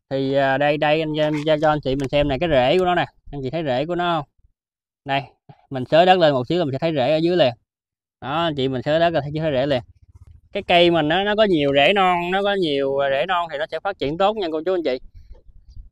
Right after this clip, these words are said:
Cây nho mà đang có nhiều rễ non, cây đang phát triển rễ mạnh thì cái ngọn nó sẽ tốt nè,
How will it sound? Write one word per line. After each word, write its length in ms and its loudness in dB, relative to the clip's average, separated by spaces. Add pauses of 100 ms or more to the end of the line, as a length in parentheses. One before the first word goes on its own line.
(120)
Cây 120 -2
nho 160 2
mà 120 0
đang 160 2
có 100 0
nhiều 260 2
rễ 160 0
non, 300 -2 (1600)
cây 140 0
đang 120 4
phát 180 -2
triển 200 0
rễ 160 6
mạnh 280 0 (180)
thì 100 -2
cái 120 0
ngọn 280 -2
nó 80 -6
sẽ 140 -4
tốt 240 2
nè, 100 -2